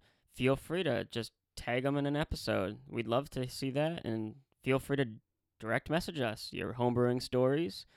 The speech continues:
your brewery fails or experiences,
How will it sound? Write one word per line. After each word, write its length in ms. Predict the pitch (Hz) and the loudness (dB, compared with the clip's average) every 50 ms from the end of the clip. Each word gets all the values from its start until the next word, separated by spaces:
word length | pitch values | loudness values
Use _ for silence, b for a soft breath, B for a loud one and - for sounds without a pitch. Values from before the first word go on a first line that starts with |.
| b b b b b | b b b b b
your 320 | - 107 110 107 107 110 | -6 -4 -2 -2 -2 -4
brewery 460 | 113 - 123 127 135 139 143 143 143 139 | -4 0 4 8 8 10 10 10 8 6
fails 580 | - - 139 131 135 143 147 165 190 196 175 | 4 4 6 6 6 6 4 2 0 -2 -2
or 140 | 135 113 104 101 - - - - 123 117 120 | 0 0 0 0 -2 -4 -4 -2 0 2 2
experiences, 680 | 123 131 135 143 - - 151 156 165 202 - - - | 2 0 -2 -2 -2 -2 -2 -2 -2 -4 -8 -12 -18